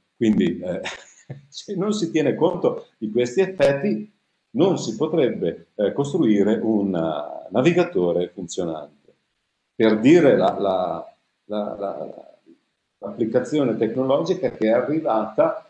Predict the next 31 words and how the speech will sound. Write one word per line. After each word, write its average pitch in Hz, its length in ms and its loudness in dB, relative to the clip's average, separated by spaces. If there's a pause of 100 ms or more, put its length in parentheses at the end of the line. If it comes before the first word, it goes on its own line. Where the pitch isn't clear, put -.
(140)
giusto 127 360 0
novanta 135 420 4
anni 131 240 4
dopo 110 340 4
circa 110 720 -2 (260)
la, 104 180 -2
la 98 200 -2
stesura 147 480 0
della, 80 500 0 (280)
novanta 92 360 -2
anni 101 180 2
no, 87 320 -4
facciamo 110 400 -4
ottanta 131 460 2
anni 113 220 4
dopo 135 680 2 (140)
la, 92 260 -4
la, 87 300 -2
l'idea 107 300 6
della 98 160 2
relatività 90 560 -2
generale 107 420 0
di 82 120 -4
Einstein. - 460 -12 (600)
Ma - 640 2 (840)
va 107 200 4
bene, 123 440 2
la, 107 120 2
la, 107 460 2
la, 107 240 -2
la, 95 540 -4